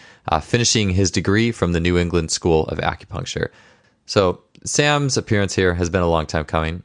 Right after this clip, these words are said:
If you're familiar with the blog, the website, uh, and yes, we do have a website. Uh, it's, it's interesting how people get their information these days. Podcasts have really changed the world of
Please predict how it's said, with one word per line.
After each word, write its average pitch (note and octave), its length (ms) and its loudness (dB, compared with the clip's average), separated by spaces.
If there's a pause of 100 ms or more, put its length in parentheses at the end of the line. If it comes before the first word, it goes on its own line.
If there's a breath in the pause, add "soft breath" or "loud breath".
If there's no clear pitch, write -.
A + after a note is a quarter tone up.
(120)
If F#2 240 -2
you're F2+ 180 0
familiar G2+ 380 0
with F2 160 0
the - 80 -4
blog, F#2+ 440 2
the D#2 80 0
website, F2 500 0 (840)
uh, E2+ 320 2
and F2 380 -4
yes, G2 220 0
we G2+ 80 -2
do G2 80 2
have F#2 100 0
a F#2+ 60 0
website. F#2+ 500 2 (380 loud breath)
Uh, G2+ 260 4
it's, - 200 -2
it's - 180 -2
interesting A2+ 340 -2
how E2 120 0
people E2 260 -2
get D#2 160 0
their D#2+ 80 0
information D2+ 520 -4
these D2+ 180 -4
days. D2 240 2
Podcasts F#2+ 680 0
have D#2 120 0
really D#2+ 200 2
changed D#2+ 520 -2
the D2+ 100 -2
world D2+ 200 -2
of C#2+ 200 -10